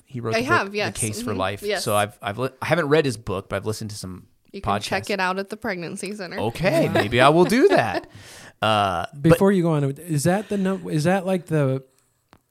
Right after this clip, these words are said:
Speaker 3: key book that should be recommended just basically for people on this issue, or would there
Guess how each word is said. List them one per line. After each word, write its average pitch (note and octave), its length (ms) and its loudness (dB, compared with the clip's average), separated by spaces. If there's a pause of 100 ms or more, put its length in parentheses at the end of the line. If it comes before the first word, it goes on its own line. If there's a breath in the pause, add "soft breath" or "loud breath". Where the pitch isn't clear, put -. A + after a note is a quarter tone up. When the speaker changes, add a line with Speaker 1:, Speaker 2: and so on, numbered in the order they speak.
(160)
Speaker 3:
key D#3+ 260 -2
book C#3 380 0
that C3 260 -6
should C3 220 -8
be B2 140 -2
recommended A#2+ 720 -4 (160)
just B2 340 -6
basically A#2+ 640 -4
for - 180 -6
people A#2+ 420 -4
on A#2 200 -2
this A#2 280 -6
issue, A#2 480 -4
or A2 160 -2
would A2+ 260 -4
there A2 340 -4